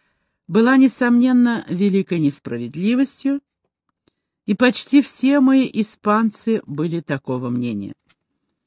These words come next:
Мы не будем останавливаться на всех лишениях и страданиях, которые преследовали участников этой экспедиции.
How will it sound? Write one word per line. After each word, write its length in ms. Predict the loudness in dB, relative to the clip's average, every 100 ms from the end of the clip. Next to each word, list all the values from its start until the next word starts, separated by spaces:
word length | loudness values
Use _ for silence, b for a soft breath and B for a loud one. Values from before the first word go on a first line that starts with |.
| _ _ _ _ _ _ _ _ _ _ _ _ _ _ _ _ _ -2
Мы 160 | 2
не 80 | 2
будем 300 | 2 2 2
останавливаться 840 | 2 0 0 0 0 0 -2 -2
на 140 | -2 -2
всех 280 | -2 -2
лишениях 600 | -2 -4 0 0 2 0
и 40 | -4
страданиях, 680 | -4 -2 -2 0 0 0 -2
которые 420 | -6 -4 -2 -2
преследовали 680 | -2 -8 -4 -4 -2 -2 -2
участников 720 | -4 -4 -4 -4 -6 -6 -4
этой 240 | -4 -4
экспедиции. 800 | -6 -8 -8 -4 -6 -6 -10 -10